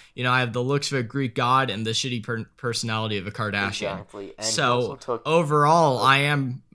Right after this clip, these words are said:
Speaker 1: perfect,
Speaker 2: and I was just
Speaker 1: essentially.
Speaker 2: gonna add on, you took a narcissism test, right,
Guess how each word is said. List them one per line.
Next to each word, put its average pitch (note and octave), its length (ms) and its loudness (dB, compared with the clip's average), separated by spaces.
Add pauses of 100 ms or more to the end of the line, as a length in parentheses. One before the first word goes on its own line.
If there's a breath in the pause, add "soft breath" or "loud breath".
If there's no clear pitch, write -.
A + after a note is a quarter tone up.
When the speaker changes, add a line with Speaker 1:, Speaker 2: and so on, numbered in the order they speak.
Speaker 1:
perfect, C#3 520 -4
Speaker 2:
and - 100 -8
I A#2 60 2
was B2+ 120 0
just G2 60 -6 (180)
Speaker 1:
essentially. - 140 -16
Speaker 2:
gonna F2+ 100 -14
add F2 160 -16
on, F2+ 340 -14 (180)
you G2 120 -20
took - 200 -16
a - 40 -20
narcissism - 720 -20
test, - 400 -20
right, F2 320 -16